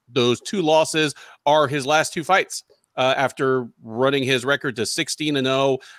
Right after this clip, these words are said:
marking himself a fringe contender in the U F C heavyweight division. He has run into trouble in back-to-back fights with Marcin Tybura, to whom he dropped a majority decision last August, and Alexander Volkov, who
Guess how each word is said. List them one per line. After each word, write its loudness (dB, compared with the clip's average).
marking -2
himself -2
a -6
fringe -4
contender -4
in -4
the -8
U -4
F -2
C -4
heavyweight -2
division. -2
He -2
has 2
run 0
into -2
trouble 0
in 0
back-to-back 0
fights 0
with -6
Marcin -4
Tybura, 2
to 0
whom -2
he -4
dropped 0
a 0
majority -2
decision -4
last -4
August, 0
and -2
Alexander 0
Volkov, 0
who -6